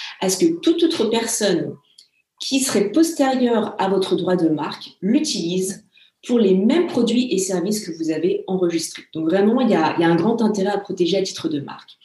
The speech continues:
Autre type de marque que vous pouvez déposer, c'est tout simplement le nom d'une, d'une collection. Par exemple, si je prends le, l'exemple, euh, de, d'Alice ou même de Julie,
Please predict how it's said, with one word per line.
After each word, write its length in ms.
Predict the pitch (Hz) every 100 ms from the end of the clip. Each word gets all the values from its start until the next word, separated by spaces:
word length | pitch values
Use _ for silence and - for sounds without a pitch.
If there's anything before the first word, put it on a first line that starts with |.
| - - 302 - - -
Autre 320 | 359 - 247
type 260 | - 240 220
de 80 |
marque 260 | 220 240 - _ 214
que 80 |
vous 140 | 208 185
pouvez 200 | 185 185
déposer, 640 | 185 185 185 208 277 -
c'est 160 | - 202
tout 80 | -
simplement 600 | 214 202 202 208 240 254
le 180 | 185 180
nom 200 | 190 247
d'une, 540 | 208 190 185 170 160 160
d'une 160 | 185
collection. 420 | 185 247 233 - - - - - - - -
Par 140 | 180
exemple, 400 | 175 170 214 269 -
si 140 | 220
je 140 | 214 208
prends 180 | 214
le, 460 | 214 175 165 160 156
l'exemple, 600 | 165 170 185 214 214 180
euh, 680 | 165 156 151 - - - 127
de, 380 | 160 156 160 160
d'Alice 680 | 180 180 180 214 254 -
ou 60 | 175
même 160 | 180 175
de 100 | 175
Julie, 500 | 160 175 185 277